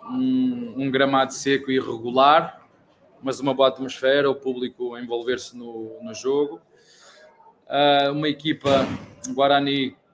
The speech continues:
sem responsabilidade nenhuma no resultado, levezinha, a fazer um, um bom jogo. Eu continuo a dizer-vos isto, eu, eu reparo cada vez mais que as equipas têm a ambição enorme de jogar contra nós, portanto era uma equipa que já tinha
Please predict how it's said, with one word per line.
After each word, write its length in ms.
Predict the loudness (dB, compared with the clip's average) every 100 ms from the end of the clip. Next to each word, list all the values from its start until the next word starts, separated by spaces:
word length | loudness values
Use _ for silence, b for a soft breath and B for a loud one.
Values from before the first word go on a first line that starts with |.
| _ _
sem 220 | -10 -8
responsabilidade 640 | -8 -6 -6 -4 0 0 0
nenhuma 200 | -2 -4
no 100 | -6
resultado, 600 | -8 -6 2 4 2 0
levezinha, 680 | -4 -4 -6 -4 -4 -6 -10 _ _ -20 -20 _ _ -20 -20
a 80 | -20
fazer 400 | -8 -4 -2 0
um, 640 | -2 -4 -4 -4 -4 -8 -12
um 120 | -6
bom 160 | -2 -2
jogo. 240 | 0 -2
Eu 100 | -2
continuo 360 | -4 -6 -2 -2
a 40 |
dizer-vos 440 | -2 -2 -6 -6 -6
isto, 240 | -6 -6
eu, 320 | -4 -4 -8 _ _ _ _ _ b b b _ _ -8
eu 260 | -4 -4
reparo 440 | -6 -4 2 2 2
cada 240 | -2 -2
vez 160 | -2 -2
mais 320 | 0 -2 -2
que 100 | -6
as 120 | -8
equipas 340 | -8 -8 -10 -8
têm 200 | -4 -2
a 40 |
ambição 600 | -2 -2 -4 -2 -2 -2
enorme 400 | -2 0 0 0
de 60 | 0
jogar 120 | -2
contra 300 | -2 -4 -2
nós, 200 | -2 -4
portanto 140 | -6
era 100 | -4
uma 140 | -2 -4
equipa 320 | -6 -6 -8
que 240 | -12 -14
já 160 | -4 -4
tinha 460 | -2 -4 -4 -6